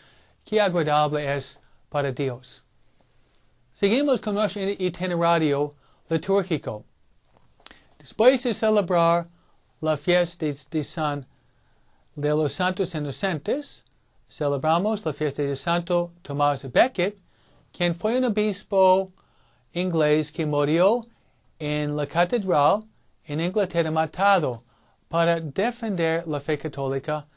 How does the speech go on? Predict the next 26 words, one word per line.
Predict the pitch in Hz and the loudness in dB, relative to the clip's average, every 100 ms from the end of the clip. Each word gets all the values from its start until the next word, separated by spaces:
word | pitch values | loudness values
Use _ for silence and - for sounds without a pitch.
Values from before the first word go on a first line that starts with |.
| _ _ _ | _ _ _
y | 160 | -8
para | 156 165 151 | 0 2 2
defender | 139 220 - 208 170 165 165 160 _ _ _ | 0 -2 -2 -2 0 0 0 -4 _ _ _
el | 151 147 | -4 -4
Santo | 139 151 139 131 | -4 -6 -6 -8
Padre. | 156 170 139 101 - _ _ _ _ _ _ _ _ _ - - _ _ _ | -4 -4 -6 -10 -16 _ _ _ _ _ _ _ _ _ -20 -20 _ _ _
Luego, | 202 240 262 269 | 2 4 4 4
el | 214 208 233 | 4 4 2
último | 294 359 381 320 262 240 | 2 2 2 2 2 2
día | 226 233 208 277 320 - - | 0 0 4 2 0 -6 -8
del | 175 185 175 | -2 0 0
año | 175 185 240 311 - 170 | -2 0 -2 -2 -6 -14
fue | - 190 190 | 0 2 4
la | 196 | 4
fiesta | 170 190 180 175 175 | 2 0 0 0 -4
de | 165 | -4
San | - 180 170 170 | -4 -2 -2 -2
Silvestre, | - 170 160 240 320 277 - 143 131 143 185 - _ _ _ _ _ _ _ | 0 0 2 4 2 2 -2 -2 -2 -2 -6 -14 _ _ _ _ _ _ _
quien | - 220 233 233 | -6 -4 -2 -4
fue | - 233 240 254 262 262 - _ _ - | 0 0 4 4 2 -2 -10 _ _ -2
el | 190 180 | 0 0
primer | 175 196 247 262 | 0 0 2 0
santo | - 240 226 226 220 226 226 226 - | -2 -2 -2 -2 -2 0 0 0 -4
no | 175 185 196 | 2 4 4
mártir | 185 226 330 330 - 165 147 147 143 | 4 4 4 4 2 0 2 2 -2
canonizado. | 151 147 139 131 131 123 110 101 | -6 -4 -4 -4 -4 -4 -4 -10